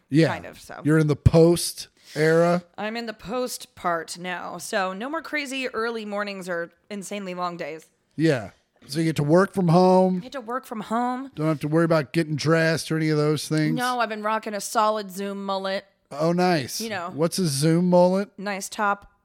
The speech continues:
Speaker 1: Oh.
Speaker 2: sweatpants.
Speaker 1: Oh, okay.
Speaker 2: Yeah.
Speaker 1: That's more of a Donald Duck. It's more of a Zoom Duck.
Speaker 2: No, that would be wearing no pants.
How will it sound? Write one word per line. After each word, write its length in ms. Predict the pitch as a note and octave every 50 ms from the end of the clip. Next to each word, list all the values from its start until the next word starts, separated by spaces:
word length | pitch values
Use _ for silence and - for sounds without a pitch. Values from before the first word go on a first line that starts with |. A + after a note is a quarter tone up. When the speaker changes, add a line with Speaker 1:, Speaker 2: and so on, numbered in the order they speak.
| _ _ _ _ _ _ _ _ _ _ _ _ _ _ _ -
Speaker 1:
Oh. 280 | - D#3 D#3 D3 B2 G2+
Speaker 2:
sweatpants. 480 | F3+ E3+ D#3 G2 - - - - - - -
Speaker 1:
Oh, 220 | B2 C3 B2+ B2+ C3+
okay. 480 | C#3 - - C3 A#2 A2+ A2 A2 A2+ - _ _ _ _ _ _ -
Speaker 2:
Yeah. 240 | G3+ F3+ D#3 B2+ C#3+ - _
Speaker 1:
That's 160 | - C#3 -
more 120 | - E3+ D#3+
of 80 | C3+
a 40 | C3
Donald 480 | - - B2+ B2 B2 C3+ C3 B2 G#2+ G2
Duck. 320 | - B2 B2+ C3+ A#2+ G#2 -
It's 160 | - - - C3+
more 80 | C3
of 80 | A#2+ A#2
a 60 | A2
Zoom 420 | G2+ G2 G#2+ B2 B2 B2+ A#2+ A#2
Duck. 440 | A2 A#2 G#2+ G#2 G#2 G2 - - - _ _ _ -
Speaker 2:
No, 300 | A3 B3 C4+ C4 B3 A#3+
that 120 | A3+ B3+ C4+
would 80 | D#4 C4
be 100 | D#4 C4
wearing 240 | C4 B3 A#3 A#3
no 120 | A#3 A3 A3
pants. 520 | G#3 G#3+ F3+ E3+ D#3 - - - - -